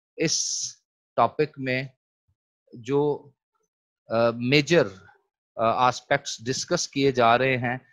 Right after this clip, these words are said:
या जो major areas जिनके ऊपर बात की जा रही है, एक तो pluralistic vision of Islam के ऊपर बात की जा रही है, what is pluralistic vision of Islam, और उसके साथ-साथ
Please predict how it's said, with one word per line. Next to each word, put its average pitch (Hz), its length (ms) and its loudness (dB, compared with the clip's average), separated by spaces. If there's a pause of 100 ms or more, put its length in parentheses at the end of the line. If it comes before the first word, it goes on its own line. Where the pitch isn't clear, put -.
(200)
या 117 60 -2
जो 127 120 -2
major 127 320 0
areas 131 520 2
जिनके 131 280 -6
ऊपर 120 220 -6
बात 113 380 2
की 131 100 -6
जा 117 200 4
रही 120 200 -4
है, 117 300 -4 (220)
एक 143 220 -2
तो - 200 -10
pluralistic 139 720 -4
vision 135 280 -2
of 127 100 -4
Islam 120 560 0
के 147 60 -6
ऊपर 143 200 -6
बात 123 340 2
की 117 100 -8
जा 117 200 4
रही 120 180 -2
है, 127 200 -2 (320)
what 131 120 0 (100)
is 139 40 -6
pluralistic 135 840 -6
vision 131 240 -6
of 127 140 -16
Islam, 117 300 -4 (640)
और 127 160 4
उसके 156 320 -6
साथ-साथ 131 440 2